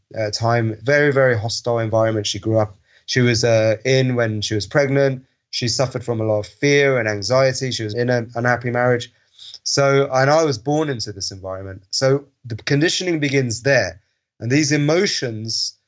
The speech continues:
start to actually condition the reptilian brain,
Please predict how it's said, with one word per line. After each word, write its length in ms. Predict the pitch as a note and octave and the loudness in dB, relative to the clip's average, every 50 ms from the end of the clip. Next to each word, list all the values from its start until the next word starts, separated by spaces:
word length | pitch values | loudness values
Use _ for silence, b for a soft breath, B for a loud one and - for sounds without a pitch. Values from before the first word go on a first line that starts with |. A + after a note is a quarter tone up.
| _ _ _ _ _ | _ _ _ _ _
start 500 | - - - - - D#3 D3+ D#3 D#3+ D#3 - - | -8 -6 -6 -2 2 4 4 4 2 0 -4 -6
to 160 | - D3 C#3 | -2 0 0
actually 320 | C3+ D3 C#3+ - - C#3+ C3+ | 0 0 -2 -4 -8 -8 -8
condition 640 | - C#3 B2+ A#2+ C3+ C3+ B2+ - - A#2+ A2 A2 | -6 -6 -4 -2 -2 -2 -2 -2 -4 -4 -6 -4
the 100 | A2 A2+ | -4 -2
reptilian 640 | A2 B2 A#2+ A#2+ - - - C3+ B2+ C3 B2 A2+ G#2+ | -2 -2 -2 -2 -4 -4 -2 -2 -2 -2 -2 -2 -2
brain, 480 | G#2 A2+ A#2 A#2 G#2 F#2+ F2 E2+ E2 | 0 2 2 4 2 2 0 -6 -10